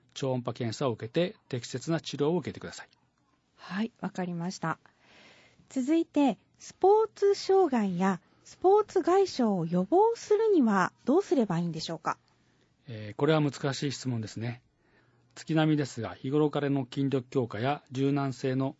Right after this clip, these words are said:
Speaker 1: 獲得は大切だと思います。
Speaker 2: はい。
Speaker 1: さらに、整備の悪いグラウンドや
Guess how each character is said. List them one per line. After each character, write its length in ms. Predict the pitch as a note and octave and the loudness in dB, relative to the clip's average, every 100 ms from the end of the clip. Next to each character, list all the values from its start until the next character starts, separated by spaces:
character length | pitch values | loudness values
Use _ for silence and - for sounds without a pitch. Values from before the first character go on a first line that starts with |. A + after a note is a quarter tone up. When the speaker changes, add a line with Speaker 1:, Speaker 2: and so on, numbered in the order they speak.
| _ | _
Speaker 1:
獲 220 | B2 A#2+ | -14 -8
得 260 | B2+ A#2 D3 | -10 0 0
は 120 | D3 | 0
大 180 | - A#2 | -6 -8
切 200 | - G#2+ | -10 -8
だ 100 | B2 | -4
と 100 | D3+ | -2
思 80 | G2+ | -2
い 40 | |
ま 80 | E2+ | -8
す。 160 | - _ - | -18 _ -20
Speaker 2:
は 200 | - G#3+ | -12 -8
い。 120 | G#3+ G3 _ _ _ _ | -8 -10 _ _ _ _
Speaker 1:
さ 180 | - F3+ | 2 4
ら 100 | F3+ | 4
に、 100 | E3 | 2
整 220 | - F#3+ | 0 0
備 120 | F3 | 2
の 120 | C3 | 0
悪 160 | A#2 A#2 | -2 -6
い 60 | G2+ | -6
グ 100 | A2+ | -4
ラ 140 | B2 | -2
ウ 40 | B2 | -2
ン 80 | |
ド 80 | A#2+ | -2
や 240 | C3 C#3+ | -2 -2